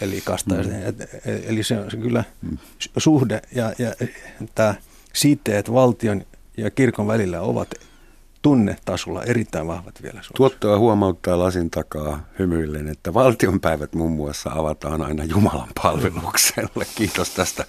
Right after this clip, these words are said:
Speaker 2: tärkeästä tiedonpätkästä. Mä kuvittelen olevani suomalainen, suomenkielinen,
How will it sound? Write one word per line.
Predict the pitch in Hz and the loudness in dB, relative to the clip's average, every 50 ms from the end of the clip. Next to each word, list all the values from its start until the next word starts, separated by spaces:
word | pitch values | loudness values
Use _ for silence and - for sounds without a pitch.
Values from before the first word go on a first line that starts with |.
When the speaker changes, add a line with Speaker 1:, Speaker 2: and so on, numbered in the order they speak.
| - - - - - - - | -8 -12 -12 -10 -12 -10 -4
Speaker 2:
tärkeästä | - - 117 123 117 92 76 90 85 - - 82 73 | 0 4 4 6 4 4 4 2 0 0 -2 -4 -2
tiedonpätkästä. | - 98 87 80 85 80 76 - - 76 - - - 73 - - - 85 - - - - - - - - - - - - - - - - - | 0 0 2 2 2 -2 -4 -6 -8 -10 -8 -6 -8 -8 -8 -4 -4 -6 -6 -6 -18 -16 -14 -12 -10 -10 -8 -8 -8 -10 -10 -12 -12 -6 0
Mä | 113 104 - - - - - | 2 2 2 0 -4 -6 0
kuvittelen | - 214 269 311 294 285 - - - 147 147 135 127 131 - | 4 6 6 6 6 4 2 2 4 6 8 8 6 6 6
olevani | - 160 175 165 143 131 127 123 120 117 113 107 95 92 85 - - - | 6 6 6 6 4 4 4 6 6 6 6 4 4 0 -2 -4 -8 -8
suomalainen, | - - 151 185 180 139 170 160 151 143 139 135 127 127 123 127 123 113 - - | -2 2 4 6 6 8 6 6 6 4 4 4 4 4 4 4 2 0 -2 -6
suomenkielinen, | - - 131 127 123 113 101 98 - 127 131 139 131 127 120 110 110 107 104 107 107 101 98 | -4 0 2 2 4 4 2 0 0 2 2 4 4 6 6 6 6 4 4 4 2 2 0